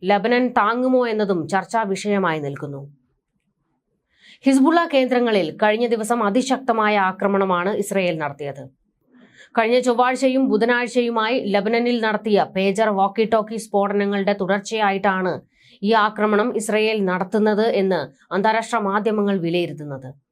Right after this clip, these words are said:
ഹിസ്ബുള്ളയുടെ പ്രവർത്തനം ഇല്ലാതാക്കാൻ എന്ത് നടപടിയും സ്വീകരിക്കുമെന്നാണ് ഇസ്രയേൽ പ്രതിരോധ മന്ത്രി യോവ് ഗാലന്റ് വ്യക്തമാക്കിയിരിക്കുന്നത്. വടക്കൻ അതിർത്തിയിൽ നിന്ന് മാറി താമസിക്കേണ്ടി വന്ന സ്വന്തം നാട്ടുകാരെ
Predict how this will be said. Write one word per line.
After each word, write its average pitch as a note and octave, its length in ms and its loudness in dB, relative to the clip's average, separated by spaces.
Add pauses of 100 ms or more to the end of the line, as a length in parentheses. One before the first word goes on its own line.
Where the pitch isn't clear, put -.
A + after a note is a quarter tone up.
(500)
ഹിസ്ബുള്ളയുടെ C4+ 540 2
പ്രവർത്തനം A3 560 0
ഇല്ലാതാക്കാൻ F3+ 720 0
എന്ത് A#3 360 0
നടപടിയും G#3+ 480 0
സ്വീകരിക്കുമെന്നാണ് F3+ 1000 -2
ഇസ്രയേൽ G#3 540 -2
പ്രതിരോധ G#3 360 -2
മന്ത്രി F#3 300 0
യോവ് F3 460 -2
ഗാലന്റ് F#3 600 -2 (180)
വ്യക്തമാക്കിയിരിക്കുന്നത്. D#3+ 1200 -4 (720)
വടക്കൻ G3 280 0
അതിർത്തിയിൽ A#3 520 2
നിന്ന് G#3+ 160 2
മാറി G#3 300 2
താമസിക്കേണ്ടി G#3 720 0
വന്ന G3 240 0
സ്വന്തം G3+ 460 -2
നാട്ടുകാരെ F#3 720 0